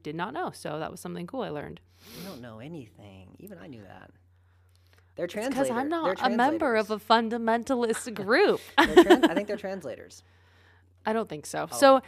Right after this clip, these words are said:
Speaker 2: okay. Well.
Speaker 1: in the fifth grade, Bill accepts Jesus as his savior su-, through this thing called Child Evangelism Fellowship.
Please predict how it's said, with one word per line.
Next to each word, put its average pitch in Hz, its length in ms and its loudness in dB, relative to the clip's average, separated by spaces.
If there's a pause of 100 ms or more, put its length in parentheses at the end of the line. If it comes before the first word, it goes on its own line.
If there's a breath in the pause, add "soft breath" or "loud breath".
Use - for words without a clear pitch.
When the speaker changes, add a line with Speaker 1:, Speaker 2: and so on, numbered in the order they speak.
(120)
Speaker 2:
okay. 127 340 -10
Well. 226 140 -4
Speaker 1:
in 302 160 2
the 320 100 6
fifth 320 320 -2
grade, 262 520 4 (540 loud breath)
Bill 247 520 4
accepts - 580 -2 (180)
Jesus 202 440 -2
as 185 160 -2
his 180 120 -8
savior 196 500 0
su-, 196 380 -4
through 190 240 -4
this 175 180 -6
thing 180 200 -4
called 170 260 -2
Child 180 420 0
Evangelism 202 760 -6
Fellowship. 269 600 -6